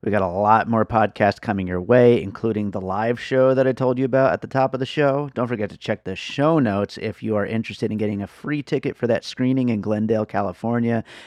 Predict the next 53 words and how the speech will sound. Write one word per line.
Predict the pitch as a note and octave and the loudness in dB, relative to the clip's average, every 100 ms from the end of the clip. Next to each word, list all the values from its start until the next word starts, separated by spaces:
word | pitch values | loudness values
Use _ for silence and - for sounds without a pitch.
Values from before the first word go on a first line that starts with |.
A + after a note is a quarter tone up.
| - | -14
It's | F#2 - | -12 -8
next | G2+ A2+ - G#2+ | -4 -4 -4 -2
week, | A#2+ A#2 - - - _ - | 0 0 -4 -20 -20 _ -2
Thursday, | A#2 A2 G2 A#2 A2 | -2 0 2 4 2
September | - - - - A2 G#2 | -2 -10 -10 -6 -4 -4
twenty-second. | - - G2+ G#2 G2 - - A2+ - A#2+ A2+ G#2 G2+ - - _ - | -8 -8 -6 -6 -8 -10 0 0 0 -2 -2 -2 -6 -18 -20 _ -8
Hope | G#2 | -8
to | - | -10
see | - A2 | -12 -6
you | G2+ | -4
there. | F#2+ G2+ A#2 E3+ E3+ _ _ _ _ - | -2 0 0 0 -8 _ _ _ _ -4
And, | B2 C#3 E3 E3+ F3 | 2 6 6 6 4
uh, | F3 F3 F#3+ | 4 4 2
you | A#3 | 0
know, | C3 A#2+ | 0 0
just | A2+ - | -4 -8
make | G#2 G2 | -8 -6
sure | A2+ | -4
you're | |
subscribed. | G2+ G2 - G#2 F#2 F#2 G2 | -4 -6 -6 -4 -2 -4 -2
Follow | G#2 G#2+ | 0 0
us | G#2 | 0
on | A2 | -4
social | - G#2 G#2 | -4 -6 -4
media | G2 G2 G2 - | -4 -2 -2 -2
at | G2 F#2+ - | -6 -8 -10
Piecing | A#2 A2+ - A2 | -8 -6 -4 -4
Pod, | A2 A2 G#2 G#2 G2 | 0 2 4 2 0
and | G2 A2+ | -2 0
join | D#3 E3+ | 2 4
our | C#3+ | 2
Facebook | - G2 - F#2 | 0 -4 -6 -8
group, | F#2 F#2 | -8 -10
Popcorn | - G2+ - - G2+ G2 - | -8 -8 -8 -8 -4 -4 -6
and | G2 F#2 - | -8 -8 -10
Puzzle | - - F#2+ G2+ G2 | -14 -12 -10 -8 -10
Pieces, | - G2 - F#2 F#2 | -10 -10 -10 -12 -8
where | G2 | -4
we | F#2+ | -4
continue | - F2+ G#2 G2 | -6 -6 -4 -4
the | F#2+ | -6
conversation | - G#2 F#2 - F2+ - F#2+ | -8 -8 -8 -8 -10 -10 -10
about | F2+ | -8
all | F2+ F2+ | -8 -8
the | |
movies | F#2 F#2 F2+ F#2 | -8 -8 -10 -12
we | |
talk | F2+ F#2 F#2 | -10 -10 -8
about | F2+ F2 | -10 -10
here | F2+ F#2+ | -8 -8
on | F2 | -8
the | F2+ | -10
show. | - F#2 F2+ | -10 -8 -8